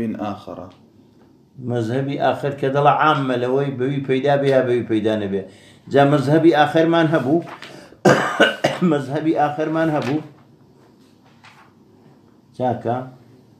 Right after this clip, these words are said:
Speaker 2: دیارە مەزهەبی ئاخریش هەیە. چونکە وتی: "فإن التحقيق أن مثل ذلك ليس من أحوال الأبنية." دیارە هێندێک هەبوون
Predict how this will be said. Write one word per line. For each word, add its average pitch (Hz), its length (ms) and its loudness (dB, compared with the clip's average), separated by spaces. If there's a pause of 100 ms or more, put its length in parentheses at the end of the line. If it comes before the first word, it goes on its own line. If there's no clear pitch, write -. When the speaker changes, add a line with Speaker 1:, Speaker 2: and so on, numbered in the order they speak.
(680)
Speaker 2:
دیارە 143 360 6
مەزهەبی 143 420 0
ئاخریش 143 520 0
هەیە. 101 240 2 (720)
چونکە 143 220 -4
وتی: 143 260 -2
"فإن 135 440 0
التحقيق - 800 -2
أن 131 280 2 (160)
مثل 117 200 -8 (180)
ذلك 120 340 2
ليس 117 380 0
من 113 300 -4
أحوال 110 380 4
الأبنية." 92 600 -6 (720)
دیارە 147 360 6
هێندێک 156 380 2
هەبوون 104 280 0